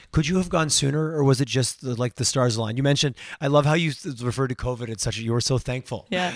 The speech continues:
Speaker 1: This amazing thing came covid that gave
Speaker 2: Yeah.
Speaker 1: me an opportunity to, to, to do this. And was it just the stars aligned? Could you have done it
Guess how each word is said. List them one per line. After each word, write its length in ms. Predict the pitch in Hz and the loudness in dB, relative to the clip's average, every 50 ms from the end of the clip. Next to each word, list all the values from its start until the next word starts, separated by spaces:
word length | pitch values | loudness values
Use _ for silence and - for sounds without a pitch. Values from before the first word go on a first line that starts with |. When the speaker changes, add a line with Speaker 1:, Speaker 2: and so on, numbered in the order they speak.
| - - - | -8 -12 -8
Speaker 1:
This 180 | - 117 - | -8 -8 -6
amazing 280 | 127 127 131 120 143 139 | -4 -4 -2 -2 -2 2
thing 200 | - 151 147 135 | 2 2 2 2
came 160 | 127 127 123 | 0 -4 -2
covid 440 | - 170 208 214 185 143 127 127 120 | 0 2 2 4 4 2 2 0 -4
that 140 | 131 127 110 98 | -4 -6 -2 0
gave 160 | 131 131 139 | 0 0 2
Speaker 2:
Yeah. 60 | - | 2
Speaker 1:
me 100 | 156 135 131 | 0 -2 0
an 60 | 123 | -2
opportunity 600 | 117 113 - 117 - - 123 120 117 104 110 107 | -2 -4 -6 -8 -6 -6 -4 -4 -2 -2 -4 -4
to, 160 | - - - | -4 -8 -10
to, 220 | - - - 131 | -10 -8 -8 -10
to 240 | 131 - - - 127 | -10 -10 -12 -12 -12
do 280 | 110 101 110 113 117 120 | -10 -10 -8 -8 -8 -8
this. 360 | 117 107 82 60 - - - - - - - - - | -10 -12 -12 -14 -16 -16 -16 -18 -20 -20 -20 -12 -6
And 140 | 135 135 | -2 0
was 140 | 135 147 135 | 0 0 0
it 100 | 156 151 | -2 -4
just 300 | - - 135 135 - - | -4 -2 -2 -2 -2 -4
the 100 | - 123 | -6 -4
stars 380 | - - - 123 127 135 123 113 | -4 -2 -2 0 0 0 0 -2
aligned? 160 | 117 113 113 | -4 -4 -4
Could 160 | - 147 131 | -4 -4 -4
you 60 | 170 165 | -4 -4
have 60 | - | -2
done 160 | 147 143 147 | -2 0 0
it 120 | 147 143 | -2 -4